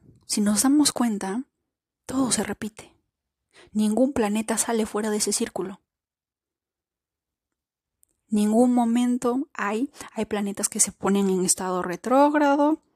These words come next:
que es decir, se quedan quietos para luego arrancar directo. Júpiter, eh, Plutón,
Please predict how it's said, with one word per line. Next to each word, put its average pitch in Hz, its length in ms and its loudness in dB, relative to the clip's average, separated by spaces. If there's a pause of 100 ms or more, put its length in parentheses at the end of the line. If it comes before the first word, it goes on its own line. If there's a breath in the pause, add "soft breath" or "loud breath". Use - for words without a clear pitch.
(560)
que - 100 -6
es 208 60 2
decir, 196 240 2
se 196 120 -2
quedan 196 300 -6
quietos 247 680 -2 (140)
para 208 160 -6
luego 196 240 4
arrancar 190 480 -2
directo. 202 540 -2 (560 loud breath)
Júpiter, - 440 -2
eh, 202 120 -4 (100)
Plutón, 220 600 0